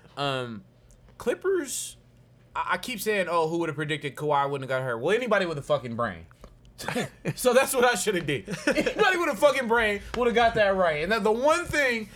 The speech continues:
that I knew was gonna fucking happen, happened, and I didn't account for that in my prediction.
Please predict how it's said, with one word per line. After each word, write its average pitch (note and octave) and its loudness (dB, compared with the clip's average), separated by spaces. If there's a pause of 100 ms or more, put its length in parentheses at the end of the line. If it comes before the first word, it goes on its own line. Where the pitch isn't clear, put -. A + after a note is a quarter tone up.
that A3+ 0
I A#3+ 4
knew C#4+ -2
was B3+ -4
gonna A#3 0
fucking G3 0
happen, D#3+ 0
happened, C3+ -2
and C#3 -2
I D3 2
didn't D#3 -4
account D3 -2
for B2+ -10
that B2 -2
in A#2 -6
my A#2 -2
prediction. G#2 -12